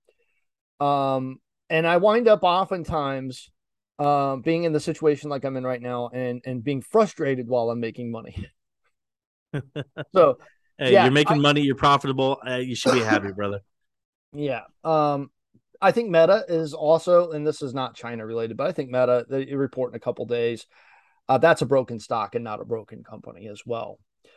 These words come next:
Speaker 1: Um, they've, they've lost some focus, I think,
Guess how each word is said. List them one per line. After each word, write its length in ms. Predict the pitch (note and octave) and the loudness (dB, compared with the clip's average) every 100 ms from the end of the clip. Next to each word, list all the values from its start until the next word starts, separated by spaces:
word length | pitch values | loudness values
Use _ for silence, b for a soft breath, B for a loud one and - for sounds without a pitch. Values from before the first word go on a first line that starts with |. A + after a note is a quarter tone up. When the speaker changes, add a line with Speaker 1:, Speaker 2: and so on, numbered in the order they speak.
| b b _ | b b _
Speaker 1:
Um, 540 | B2 B2 B2 A#2 A#2 _ | -4 -2 -2 -4 -10 _
they've, 340 | C3+ C#3+ C#3 A2 | -2 0 0 -4
they've 220 | C#3 C#3 B2 | -2 -2 2
lost 260 | C3 C#3 | 0 0
some 140 | C3+ A#2 | -6 -4
focus, 640 | C3 B2 D#3+ D3+ - - | -2 0 2 0 -2 -10
I 140 | C3 C3+ | -4 -4
think, 340 | D#3 D#3 | -2 -6